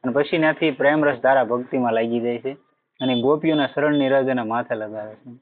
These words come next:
અભિમાન ઓગળી જાય છે. ઉદ્ધવજી ગોપીઓના શરણોમાં વંદન કરે છે. વંદે નંદ વસ્ત્ર વજસ્ત્રાણ્યામ, વજસ્ત્રીણામ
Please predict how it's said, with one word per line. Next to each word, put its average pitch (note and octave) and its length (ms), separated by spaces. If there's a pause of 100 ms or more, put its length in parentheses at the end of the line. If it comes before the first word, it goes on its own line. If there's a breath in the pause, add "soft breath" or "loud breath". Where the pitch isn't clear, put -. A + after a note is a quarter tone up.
(960)
અભિમાન D3+ 400
ઓગળી D3+ 380
જાય D3 200
છે. C3 120
ઉદ્ધવજી C#3+ 460
ગોપીઓના C#3 500
શરણોમાં C3+ 480
વંદન C3 360
કરે A2+ 260
છે. G#2+ 260 (640)
વંદે D#3 300
નંદ D#3+ 340
વસ્ત્ર D3 680 (340)
વજસ્ત્રાણ્યામ, D3 1080 (340)
વજસ્ત્રીણામ D3 1400